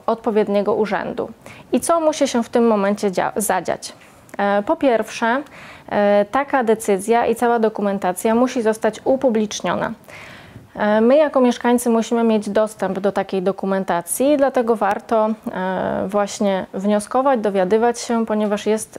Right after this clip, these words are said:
nasz-, naszym prawem, e, właśnie posiadanie takiej wiedzy. Po drugie, urzędnicy muszą przeprowadzić, e,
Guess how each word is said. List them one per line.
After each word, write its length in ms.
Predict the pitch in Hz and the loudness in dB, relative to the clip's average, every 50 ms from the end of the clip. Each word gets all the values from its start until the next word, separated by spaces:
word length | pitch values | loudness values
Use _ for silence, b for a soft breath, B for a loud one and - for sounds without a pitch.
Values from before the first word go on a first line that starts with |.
| - - | -8 -4
nasz-, 340 | 214 220 208 208 - - - | -2 0 -2 -2 -2 -4 -2
naszym 360 | 226 226 226 - - 220 214 | 0 0 0 0 -2 -4 -2
prawem, 520 | 214 226 214 202 190 202 214 220 247 254 254 - - - | -2 -2 -2 -2 0 0 0 2 0 -2 -4 -6 -10 -6
e, 640 | 202 196 190 190 190 190 190 190 190 190 190 190 208 220 - - | -4 -2 -2 -2 -2 0 0 0 0 0 0 -2 -2 -6 -8 -6
właśnie 560 | 214 240 240 240 - - 240 226 220 226 233 - | -2 -2 -2 -2 -2 0 0 2 2 2 0 -2
posiadanie 440 | 226 214 - 220 196 208 202 208 | -4 -2 -2 0 0 0 0 0
takiej 320 | 202 196 185 - 208 202 175 | -2 -2 -2 -2 -2 -2 -2
wiedzy. 340 | 180 175 - - - - - 220 - - B B B B B B B B B B B | -2 -2 -2 -2 -6 -10 -14 -14 -16 -20 B B B B B B B B B B B
Po 140 | - 269 269 | -2 0 0
drugie, 540 | 240 269 247 220 208 196 208 226 247 277 277 - | 2 2 2 2 2 4 4 4 4 4 4 2
urzędnicy 580 | - 233 240 240 233 233 262 285 294 - 302 | 0 0 0 0 0 2 2 0 2 2 0
muszą 320 | 285 269 254 - 254 233 233 | 0 0 -2 -2 0 -2 -2
przeprowadzić, 960 | - - 233 220 - 214 196 - 208 214 226 208 226 226 220 220 - - - | -2 -2 -4 -4 -2 -2 -2 0 0 0 0 2 2 2 2 0 -2 -8 -6
e, 580 | - 196 196 196 190 190 190 185 185 185 196 | -4 -4 -2 0 0 0 0 0 0 -2 -2